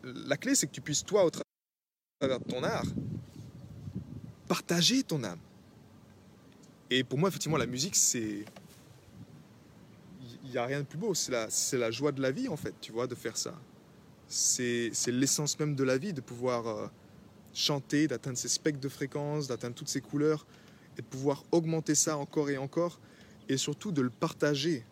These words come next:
Et peu importe, peu importe quelque part ce qui se passe à l'extérieur, mais tu te sens, tu te sens, toi, toi, que tu atteins cet état intérieur de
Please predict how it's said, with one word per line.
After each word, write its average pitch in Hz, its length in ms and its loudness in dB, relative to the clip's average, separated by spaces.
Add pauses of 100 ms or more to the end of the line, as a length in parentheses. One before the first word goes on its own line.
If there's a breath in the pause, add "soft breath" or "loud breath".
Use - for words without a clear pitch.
(420)
Et 123 80 -2
peu - 260 2
importe, 156 600 -2 (1300)
peu 196 100 4
importe 185 420 0
quelque 143 240 -2
part 147 240 0
ce - 80 -6
qui - 80 -8
se - 80 -6
passe 143 220 0
à 127 40 0
l'extérieur, 160 380 -2
mais 135 60 -4
tu 131 120 -8
te - 60 -6
sens, - 320 -4 (800)
tu - 80 -12
te - 60 0
sens, 220 180 2
toi, - 200 -2
toi, 190 180 2
que 185 60 -10
tu - 140 4
atteins 190 420 4 (560)
cet - 300 -2
état 139 320 0
intérieur 143 680 0 (420)
de 117 100 -6